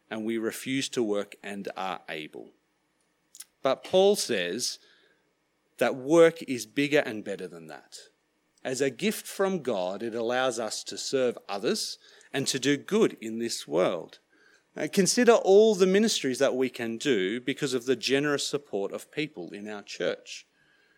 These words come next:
Consider the new community engagement that we've been able to do this year as a church because of, um, a new position that has been, um, started in people's financial giving. Consider all the people who get to hear the gospel in schools,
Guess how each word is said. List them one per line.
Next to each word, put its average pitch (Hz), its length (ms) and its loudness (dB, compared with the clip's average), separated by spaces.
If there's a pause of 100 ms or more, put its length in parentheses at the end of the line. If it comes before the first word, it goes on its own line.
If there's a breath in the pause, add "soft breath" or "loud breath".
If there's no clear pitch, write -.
(280)
Consider 196 380 6
the 175 140 6
new 180 200 4
community 165 840 2
engagement 127 680 0
that 98 140 -8
we've 104 180 -8
been 107 220 -6
able 92 240 -10
to 95 160 -12
do 85 180 -10
this 85 280 -8
year 82 220 -8
as 87 160 -10
a 85 80 -12
church - 600 -10 (480 soft breath)
because 160 320 4
of, 147 220 4 (240 soft breath)
um, 131 260 -2
a 120 200 -2
new 139 200 -2
position 135 640 -4
that 127 140 -4
has 123 140 -6
been, 113 360 -8 (180 soft breath)
um, 110 160 -10
started 139 480 0
in 123 80 -4
people's 127 380 -6
financial 113 640 -6
giving. 101 420 -4 (800 loud breath)
Consider 160 380 6 (120)
all 170 360 6
the 147 120 0
people 143 360 0
who 120 120 -8
get 123 200 -2
to 123 80 -4
hear 160 380 0
the 135 140 0
gospel 101 480 -8
in 104 160 -14
schools, 170 880 2